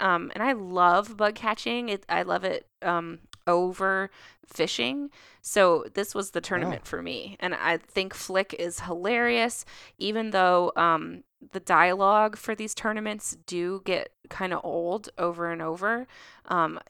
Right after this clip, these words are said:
Speaker 1: Flick's dialogue just cracks me up. I love how serious he is, um, and then how shy he can be after he realizes
Speaker 2: Yeah.
Speaker 1: <laughs> how serious he is. Um,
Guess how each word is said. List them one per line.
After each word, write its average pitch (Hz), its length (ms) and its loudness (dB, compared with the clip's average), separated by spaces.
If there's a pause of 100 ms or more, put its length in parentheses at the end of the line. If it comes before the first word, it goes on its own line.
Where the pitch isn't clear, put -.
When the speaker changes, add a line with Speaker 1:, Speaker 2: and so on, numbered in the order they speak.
(120)
Speaker 1:
Flick's - 380 -6
dialogue 156 460 0
just - 220 -10
cracks - 400 -6
me 160 120 -8
up. 160 180 -6
I 165 80 -4
love 165 280 -4
how 180 160 0
serious 170 640 -4
he 175 200 -2
is, 160 400 0
um, 165 400 -4 (380)
and 175 240 -2
then 165 200 2
how 180 160 2
shy 160 340 4
he 180 120 -2
can 170 220 -6
be 156 240 -4
after 165 260 -2
he 170 160 -6
realizes 160 720 2
Speaker 2:
Yeah. - 40 -2
Speaker 1:
<laughs> - 20 -2
how 254 200 12
serious 214 680 2
he 247 180 2 (100)
is. - 420 0 (500)
Um, 175 580 6